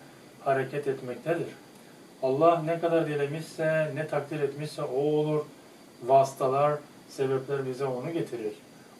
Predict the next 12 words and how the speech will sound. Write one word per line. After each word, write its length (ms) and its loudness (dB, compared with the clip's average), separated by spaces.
Onun 280 2
içindir 400 -4
ki 400 -4
bir 100 0
insanın 520 -4
gerek 240 -2
ken-, 460 -8
kendisi 680 -4
ve 100 2
gerekse 480 0
başkaları 720 0
için 280 -8